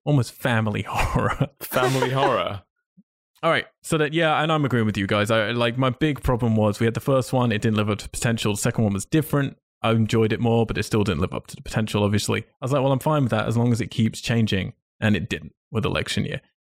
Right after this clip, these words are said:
Speaker 1: So then we got a couple more years. The first Purge just came out, twenty eighteen, budgeted at thirteen million dollars.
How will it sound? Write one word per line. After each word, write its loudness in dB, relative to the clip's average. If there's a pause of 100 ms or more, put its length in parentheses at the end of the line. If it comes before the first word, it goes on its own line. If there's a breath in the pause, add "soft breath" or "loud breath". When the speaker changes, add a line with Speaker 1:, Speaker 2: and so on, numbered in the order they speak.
(100)
Speaker 1:
So -4
then 2
we 2
got 0 (280)
a -4
couple 0
more 4
years. 2
The -6
first 0
Purge 0
just -2
came 2
out, 0
twenty 0
eighteen, -2
budgeted 0
at -4
thirteen 2
million 2
dollars. 0